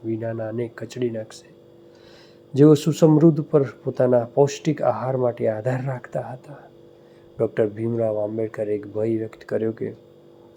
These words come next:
આર્થિક સમાનતા વિનાની રાજકીય સ્વતંત્રતા વિસંગતતાના માર્ગે લઈ જશે. તેમણે ઓગણીસો ઓગણપચાસની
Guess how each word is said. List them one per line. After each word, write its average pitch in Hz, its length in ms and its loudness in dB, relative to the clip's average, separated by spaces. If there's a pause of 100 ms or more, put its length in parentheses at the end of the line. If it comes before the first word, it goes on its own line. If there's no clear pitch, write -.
(120)
આર્થિક 127 360 4
સમાનતા 127 440 2
વિનાની 120 480 2
રાજકીય 120 420 0
સ્વતંત્રતા 117 600 -6
વિસંગતતાના 123 1300 0 (180)
માર્ગે 113 320 -6
લઈ 113 180 -4
જશે. 117 440 -4 (540)
તેમણે 110 280 -2
ઓગણીસો 107 480 -4
ઓગણપચાસની 113 800 -4